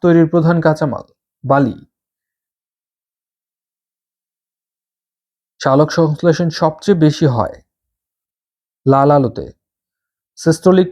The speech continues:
চাপ বলতে বোঝায় হৃৎপিণ্ডের সংকোচন চাপ।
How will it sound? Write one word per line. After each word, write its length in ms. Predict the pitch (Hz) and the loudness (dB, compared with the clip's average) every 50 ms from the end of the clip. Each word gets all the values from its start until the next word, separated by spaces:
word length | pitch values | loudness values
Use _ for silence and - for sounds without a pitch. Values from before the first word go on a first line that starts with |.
| - | -2
চাপ 180 | - 175 156 151 151 147 | -2 0 0 0 -2 0
বলতে 240 | 165 170 165 170 170 | 0 -2 0 0 -2
বোঝায় 460 | 160 160 156 - - 117 95 - - _ _ _ _ _ _ _ _ _ _ _ _ _ _ _ _ _ _ _ _ _ _ _ _ - | -2 -2 -4 -4 -6 -12 -12 -12 -14 _ _ _ _ _ _ _ _ _ _ _ _ _ _ _ _ _ _ _ _ _ _ _ _ 0
হৃৎপিণ্ডের 580 | 135 151 160 156 - 185 175 175 165 156 131 123 | 2 2 2 2 0 -2 0 2 2 2 0 0
সংকোচন 500 | - - 147 147 143 151 147 - 147 131 117 | -2 -2 -2 -2 0 0 -2 0 -2 -4 -4
চাপ। 240 | 107 - - - - | -6 -8 -10 -10 -10